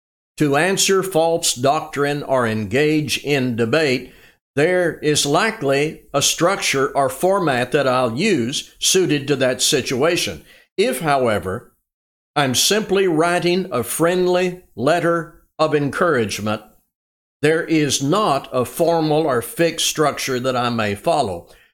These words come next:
So we're simply going to navigate the Philippian letter just as it is written here, without structural analysis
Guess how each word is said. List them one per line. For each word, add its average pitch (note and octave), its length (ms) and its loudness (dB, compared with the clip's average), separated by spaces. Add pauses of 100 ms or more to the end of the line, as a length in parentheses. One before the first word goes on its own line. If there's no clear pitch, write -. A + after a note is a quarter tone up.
(120)
So F3+ 240 2
we're G#3 180 2
simply F3 420 2
going F3 340 0
to C#3 100 0
navigate C3+ 680 0
the C3+ 100 -2
Philippian D#3 560 0
letter B2+ 340 0
just D#3 520 -2
as D#3 300 0
it D3+ 120 2
is D3+ 220 0
written C#3 400 -2
here, G#2 440 -4 (360)
without D#3+ 480 0
structural D#3+ 800 0
analysis A#2 880 -2